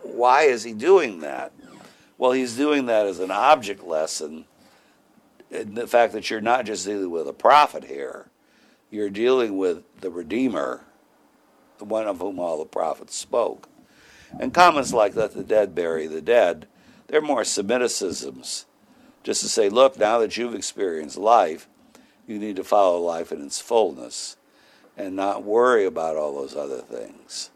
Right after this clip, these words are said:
In, in fact, you know, in the older religious life, they used to not let you go to weddings or funerals of your own, uh, family. And it, wa-, it seems very cruel to us today.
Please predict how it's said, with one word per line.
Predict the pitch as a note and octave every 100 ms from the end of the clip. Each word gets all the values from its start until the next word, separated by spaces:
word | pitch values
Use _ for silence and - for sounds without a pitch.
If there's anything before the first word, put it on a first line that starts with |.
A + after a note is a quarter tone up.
| _ _ _ _ _ _ _ _ _ - -
In, | G2
in | E2+ F#2
fact, | G#2+ A#2+ -
you | A#2
know, | F2+ E2
in | D#2+ D#2+ E2 - -
the | E2 F2
older | G#2+ C#3 G#2+
religious | F2+ E2+ D#2+ D2 D2
life, | - G#2+ A#2 C2+ C#2+ - - - _ _ _ _ _ _ _ _ _
they | F#2 G2+
used | G2+ F#2+ G2 G#2 B2+
to | -
not | A#2+ D#2+ D#2+
let | E2+ G#2 -
you | G2
go | E2+ D#2+ D#2 D2+ -
to | E2+ D#2+
weddings | D#2+ F2 F2 D#2 -
or | - D2+
funerals | - F#2+ C2+ C#2+ A1 - - - - - _ _ - - -
of | E2
your | E2+ E2 E2
own, | D#2 D#2 C#2
uh, | C#2+ C#2
family. | - F#2+ A#2+ B2+ - F2+ G2+ _ _ _ _ _ _ _ _ -
And | F#2
it, | F#2
wa-, | - G2 F#2+ G2+ -
it | E2+ D#2+
seems | - B2 A#2+
very | F2+ F2
cruel | C#2 - C3 A#2 E2+
to | C#2+
us | - D#2 - -
today. | C2 F#2 E2 C#2 D2+